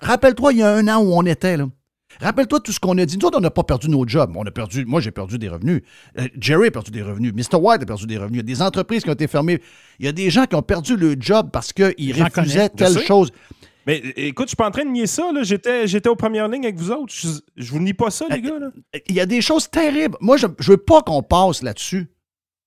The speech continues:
Speaker 3: Moi, ce que je vous dis, là, c'est que moi, là, j-, j'ai commencé à le dire au mois de mai deux mille vingt et un que la covid, c'était fini, là. J'ai pas changé de discours. C'était fini pour de vrai dans ma tête,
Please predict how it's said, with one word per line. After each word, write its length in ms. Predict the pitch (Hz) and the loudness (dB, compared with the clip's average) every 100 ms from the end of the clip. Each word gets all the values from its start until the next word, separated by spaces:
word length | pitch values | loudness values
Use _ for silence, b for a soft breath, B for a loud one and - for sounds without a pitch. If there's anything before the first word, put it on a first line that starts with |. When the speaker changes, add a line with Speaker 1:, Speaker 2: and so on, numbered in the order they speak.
| _ _ _ _ _ - | _ _ _ _ _ -4
Speaker 3:
Moi, 120 | 208 | -2
ce 80 | 240 | 0
que 120 | 190 | -2
je 100 | 147 | -2
vous 140 | 151 147 | -2 -4
dis, 240 | 180 285 | -4 -6
là, 160 | 285 285 - _ _ - | -6 -10 -16 _ _ -14
c'est 120 | 139 | -8
que 60 | |
moi, 200 | 147 208 | -4 -2
là, 120 | 254 208 | -2 -6
j-, 380 | 151 113 85 87 - 90 | -8 -12 -16 -16 -14 -14
j'ai 200 | - 95 | -14 -6
commencé 400 | 127 143 151 220 | -4 -4 -4 -4
à 60 | |
le 60 | 175 | -4
dire 200 | 131 196 | -2 -2
au 60 | 139 | -2
mois 180 | 131 | -2
de 60 | 123 | -4
mai 160 | 131 170 | -4 -2
deux 160 | 131 | -2
mille 160 | 123 123 | -2 -4
vingt 240 | 117 104 | -4 -4
et 40 | 113 | -4
un 120 | 143 | -4
que 60 | 113 | -4
la 80 | |
covid, 240 | - 90 104 | -4 -4 -6
c'était 200 | 101 92 | -8 -14
fini, 320 | - 90 107 | -14 -16 -16
là. 80 | 90 80 _ _ _ _ _ _ _ _ _ _ _ | -18 -20 _ _ _ _ _ _ _ _ _ _ _
J'ai 120 | 85 82 | -12 -4
pas 100 | 135 | -2
changé 300 | 165 143 147 | 0 -2 -4
de 40 | |
discours. 480 | 98 - 147 185 151 | -10 -6 -4 -4 -12
C'était 180 | 143 117 | -8 -8
fini 280 | - 143 175 | -4 -4 -4
pour 120 | 175 | -2
de 80 | 147 | -2
vrai 240 | 120 139 | -2 -4
dans 80 | 170 | -6
ma 140 | 143 | -8
tête, 220 | 139 165 | -8 -12